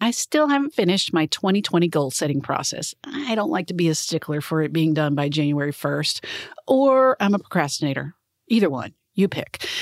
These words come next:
But during the long drive to Tennessee to be with my family for Christmas, I did spend some time thinking about what needs to happen in order for this next year to be my best year ever. Yep,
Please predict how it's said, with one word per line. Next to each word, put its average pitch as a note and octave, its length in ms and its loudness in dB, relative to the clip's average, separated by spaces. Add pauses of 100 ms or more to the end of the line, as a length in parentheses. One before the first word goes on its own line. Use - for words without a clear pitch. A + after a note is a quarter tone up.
(140)
But A3+ 240 4
during F4 340 2
the E4+ 80 4
long A3+ 320 4
drive D#3 400 2
to F3 80 2
Tennessee F3 460 2
to E3 80 2
be F#3 120 2
with A#3 160 2
my A#3+ 140 2
family F3+ 400 2
for F#3 140 0
Christmas, C#3 580 -4
I G3+ 160 0
did A#3 260 0
spend F#3 300 -2
some F#3+ 140 -4
time D#3 260 2
thinking D#3+ 320 0
about D3 240 0
what - 180 -2
needs G3+ 220 0
to - 80 -2
happen D#3+ 400 2
in E3+ 80 6
order F3 240 2
for G3 160 -2
this G3 460 -2
next E4 400 2
year D#3 260 2
to A3 180 -2
be F3+ 320 0
my D#3 560 2
best G3 600 -2 (120)
year E3 520 2 (240)
ever. C#3+ 440 0 (800)
Yep, C4 180 2